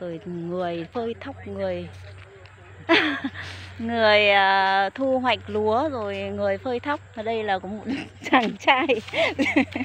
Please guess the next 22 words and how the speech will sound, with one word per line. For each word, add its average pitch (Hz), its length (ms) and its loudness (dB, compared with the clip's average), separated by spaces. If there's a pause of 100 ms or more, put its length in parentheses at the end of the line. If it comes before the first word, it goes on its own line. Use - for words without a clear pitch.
(1200)
đang 254 380 4
ra 294 180 4 (240)
hót 320 260 0
thóc. 370 220 0 (800)
<laughs> 269 800 -6
Bà 196 140 4
đùa 233 300 6
thôi, 220 200 2
bà 196 120 2
không 226 100 -6
quay 202 200 4
vào 185 120 0
đâu. 185 280 0 (960)
<laughs> 359 1400 -6
Đây 214 300 0
là 180 400 4 (360)
một 175 100 -4
sân 214 300 -2
thóc 262 260 2
rất 240 140 -2
là, 190 400 2 (720)
ờ, 165 680 -4